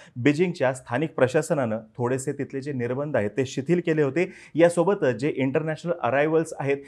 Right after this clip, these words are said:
यांच्यासाठीचा जो क्वारंटाईन टाइम आहे तो सुद्धा त्यांनी कमी केला होता. आता शांघायमधल्या प्रशासनानं, बीजिंगमधल्या प्रशासनानं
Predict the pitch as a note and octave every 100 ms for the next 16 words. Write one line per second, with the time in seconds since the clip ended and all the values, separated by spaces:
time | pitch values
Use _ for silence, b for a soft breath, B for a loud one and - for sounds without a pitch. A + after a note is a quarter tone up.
0 | B A#2 C#3 C#3+ F#3 - C#3+ D#3 D3 F3
1 | D#3 E3+ E3+ B2+ C#3+ D3+ D3 D3 C#3+ C3+
2 | D#3+ B2+ G#2 G#2+ C3 C3 C3 C3 A#2 D#3
3 | - D3 C3+ A#2+ G2 F2+ E2 - b b
4 | G#2 A#2 - G#2+ G#2+ A#2+ C#3 C3 C#3 C#3
5 | B2 D3 C#3+ C#3+ C#3 B2 A#2+ A2 A#2+ D3+
6 | C#3+ C3 C3 B2 B2+ C3 C#3+ C3 A#2